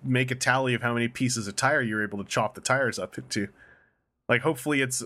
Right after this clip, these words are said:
it's a nice, you know, even number. How many tires are on this thing? Six? Should be a multiple of six.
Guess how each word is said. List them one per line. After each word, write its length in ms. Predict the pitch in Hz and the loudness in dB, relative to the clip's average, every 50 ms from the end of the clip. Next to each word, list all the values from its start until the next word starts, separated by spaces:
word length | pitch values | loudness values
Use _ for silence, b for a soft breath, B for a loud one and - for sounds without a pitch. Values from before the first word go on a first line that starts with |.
| - | -6
it's 180 | 117 127 127 - | -4 -4 -2 -2
a 60 | 127 117 | -2 0
nice, 400 | 120 120 120 117 - - - - | 0 0 0 0 -2 -4 -4 -4
you 60 | 123 | -2
know, 280 | 113 107 107 113 117 - - _ _ _ _ _ _ _ _ | -2 0 0 -2 -4 -6 -10 _ _ _ _ _ _ _ _
even 320 | - 120 110 101 117 110 107 | -2 0 0 0 0 0 0
number. 440 | 107 110 117 104 107 110 - - - _ _ _ _ _ _ _ | 0 0 0 0 -2 -2 -4 -6 -12 _ _ _ _ _ _ _
How 60 | - 127 | -4 -2
many 120 | 131 131 | -2 -2
tires 300 | 127 139 139 131 139 131 | -2 0 0 0 0 0
are 40 | 139 | -2
on 80 | 139 143 | -4 -4
this 100 | 139 131 | -4 -4
thing? 180 | 143 151 151 135 | -4 -4 -4 -2
Six? 440 | - - 131 127 127 - - - - | -2 -2 -2 -4 -4 -6 -6 -8 -6
Should 160 | - 135 120 | -4 -4 -2
be 80 | 120 110 | -2 0
a 40 | |
multiple 380 | 107 107 110 - 113 110 110 107 | 0 -2 -2 -4 -4 -4 -4 -2
of 80 | 101 - | -2 -4
six. 400 | - 110 120 127 - - - | -4 -4 -4 -4 -4 -6 -8